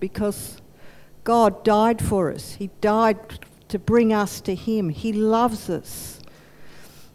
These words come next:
He only instructs us for our good, tells us what to do for our good. So I looked it up and it said, "Love, trust,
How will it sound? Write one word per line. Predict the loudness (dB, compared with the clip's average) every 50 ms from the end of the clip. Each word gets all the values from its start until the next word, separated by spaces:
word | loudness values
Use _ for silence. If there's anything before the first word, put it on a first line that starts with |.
| -20 -20 -20 -20 -20 _ -20 -12 -4
He | 0 2 4 4
only | 6 8 8 10 10 10 8 8
instructs | 6 4 2 -2 2 2 2 2 2 -2 -8 -6 -6
us | -6 -6 -2
for | 0 2 4 4
our | 4 4 4 2
good, | 2 0 0 2 2 0 0 -2 -8 -14 -14 -16 -20 -20 -20 _ _
tells | -12 -6 -4 -2 -2 -2 -2 -4
us | -8 -4
what | -2 -2 -2 -2
to | -4 -4
do | 2 4 4 4
for | 4 4 2 2
our | 2 4 2 2
good. | 2 2 0 0 2 2 0 0 -2 -10 -14 -14 -16 -20 -20 -20 -20 _ -20 -20 -20 -20 -20 -20 -20 -20 -20 -18
So | -6 2 6 8 10 10 10 8 8 4 -2 -12 -16 -18 -20 -20 -20 -20 -20 -20 -10 -2 2
I | 4
looked | 6 6 6 4 4 0
it | 0 2
up | 2 2 2 2 0
and | -2 -2 -2
it | -4 -4
said, | -2 0 0 0 0 -2 -6 -10
"Love, | -6 -2 0 2 4 4 6 6 4 4 2 0 -4 -4 -8 -8 -14 -20 _ _ _ -20 -20 -16
trust, | -10 -6 -2 0 2 2 2 0 -4 -8 -12 -12 -14 -16